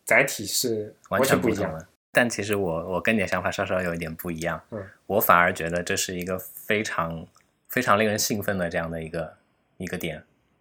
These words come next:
Speaker 1: 我也没说不兴奋，就是我，
Speaker 2: 嗯。
Speaker 1: 我是很期待有这样的体验，然后也很期待去这样的，
Speaker 2: 嗯。
Speaker 1: 做这样的东西的经历，但是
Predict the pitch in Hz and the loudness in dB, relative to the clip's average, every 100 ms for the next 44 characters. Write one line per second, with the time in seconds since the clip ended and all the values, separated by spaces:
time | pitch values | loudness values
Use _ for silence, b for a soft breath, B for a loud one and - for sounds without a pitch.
0 | - 139 180 175 156 170 - 151 117 127 | 0 8 10 10 8 4 2 -2 0 2
1 | 143 131 90 123 127 - 165 196 147 - | 4 4 4 0 0 2 6 6 6 6
2 | 202 156 110 139 131 123 - 101 117 131 | 6 6 6 4 2 0 -4 0 4 6
3 | 135 165 - - 135 135 131 143 131 123 | 6 4 0 4 4 4 4 4 4 -2
4 | - _ - 135 151 131 139 139 113 - | -8 _ 4 6 6 4 0 -2 -4 -2
5 | 143 120 - 143 139 123 | -2 0 0 2 4 2